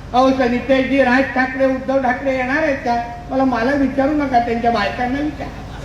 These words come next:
कारण का घरात बायकांची भांडणं झालेली आणि म्हणून हे दोन भाऊ वेगळे झालेले. ते काय महाराष्ट्र आणि हिंदुत्वासाठी वेगळे झाले नव्हते. आणि दोघांना एकत्र आणायचे असेल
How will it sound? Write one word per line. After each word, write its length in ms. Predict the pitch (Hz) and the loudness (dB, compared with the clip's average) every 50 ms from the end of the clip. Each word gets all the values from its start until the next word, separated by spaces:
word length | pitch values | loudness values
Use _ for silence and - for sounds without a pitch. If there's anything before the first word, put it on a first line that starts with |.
| - - - - - - - - - - - - - - - - - - - - - - - - - - - - - - - - - - - | -10 -10 -10 -10 -10 -10 -10 -8 -8 -8 -8 -8 -8 -8 -8 -8 -8 -8 -8 -8 -8 -8 -8 -8 -8 -10 -10 -10 -10 -10 -10 -10 -6 -2 2
कारण 200 | 262 262 294 294 | 4 4 6 6
का 80 | 302 302 | 6 6
घरात 340 | 294 269 254 269 302 320 311 | 6 6 6 6 4 4 4
बायकांची 560 | 285 277 269 269 269 302 330 339 320 - 370 | 4 4 4 4 4 4 2 2 2 2 0
भांडणं 400 | 349 311 285 302 285 320 320 311 | 2 2 2 2 2 2 2 2
झालेली 720 | 302 269 277 302 311 311 294 285 277 277 - - - - - | 4 4 2 2 2 2 2 2 2 2 0 -4 -8 -6 -2
आणि 140 | 269 285 302 | 2 4 4
म्हणून 340 | 294 269 269 294 320 330 320 | 6 6 6 4 4 2 2
हे 140 | 320 349 302 | 0 2 4
दोन 220 | 311 320 330 311 | 2 2 2 2
भाऊ 220 | 294 277 311 349 | 2 2 2 2
वेगळे 380 | 320 302 285 269 269 277 269 269 | 2 2 2 2 2 2 2 2
झालेले. 440 | 247 208 214 226 220 214 208 202 220 | 0 0 0 0 -2 -2 -4 -4 -4
ते 80 | 226 | -6
काय 200 | 226 233 247 254 | -2 0 0 0
महाराष्ट्र 560 | 254 226 208 214 247 247 254 254 240 - 262 254 | 0 0 0 0 2 2 0 0 -2 -2 -2 -2
आणि 140 | 262 262 | -2 -2
हिंदुत्वासाठी 720 | 247 240 247 247 262 269 269 285 277 254 240 254 254 262 269 | -2 -4 -4 -4 -4 -6 -4 -2 -2 -2 0 -2 -2 0 0
वेगळे 280 | 254 247 247 247 277 | 0 0 0 0 0
झाले 240 | 277 254 233 254 277 | 0 2 2 2 0
नव्हते. 560 | 311 330 349 - - 294 269 - - - - - - - - - - - - | 0 0 -2 -4 -6 -8 -10 -10 -10 -14 -16 -16 -16 -16 -16 -16 -14 -6 -2
आणि 120 | 277 302 320 | 0 2 4
दोघांना 420 | 285 302 302 311 320 330 339 349 | 4 4 4 4 4 4 4 4
एकत्र 500 | 330 320 294 - - 311 320 320 330 330 | 4 4 2 2 0 -2 -2 0 0 0
आणायचे 480 | 330 311 285 294 320 349 359 320 339 320 | 2 2 2 0 0 0 -2 -2 -2 0
असेल 680 | 311 285 226 - 277 302 330 339 339 - - - - | 0 0 0 0 2 2 2 2 0 -2 -8 -12 -14